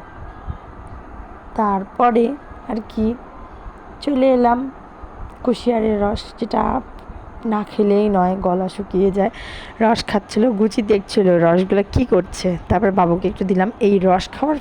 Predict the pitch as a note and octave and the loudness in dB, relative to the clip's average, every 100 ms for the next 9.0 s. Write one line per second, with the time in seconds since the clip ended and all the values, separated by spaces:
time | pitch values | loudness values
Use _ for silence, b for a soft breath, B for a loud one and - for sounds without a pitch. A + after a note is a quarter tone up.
0 | - G#3 F#3 F#3 F#3 B3 A#3+ A#3+ C4 B3 | 2 4 6 4 2 -4 -2 0 2 2
1 | A3+ G3+ G3 F3+ - A3 - F3+ F#3 F#3 | 2 0 2 0 0 -2 0 -2 -2 -2
2 | F#3 - E3+ F#3 F#3 F3 D3 - B B | 0 0 2 2 0 0 -4 -10 B B
3 | B F#3+ - - B3+ A3+ - A#3 - B3+ | B -6 -4 0 0 -2 -2 -4 0 0
4 | G#3 G#3+ A3+ A3 B3+ A#3 A#3 G#3 G3 G3 | 0 -2 -4 -4 -4 -2 -2 -2 -6 -4
5 | A#3 G3+ - A3 - - C4+ D#4+ A#3 G3 | -2 -2 -2 -4 -4 0 0 0 2 4
6 | F3+ F3+ F3 F3+ F3 D#3+ - - G#3 - | 2 0 -4 -4 0 0 -2 -8 -12 -12
7 | F#3+ B B B B - F3+ G#3 G3 - | -12 B B B B 0 2 2 -2 -2
8 | A#3+ A#3+ B3 B3+ B3+ C4+ D4 - C#4+ | -4 0 0 0 2 2 2 0 -2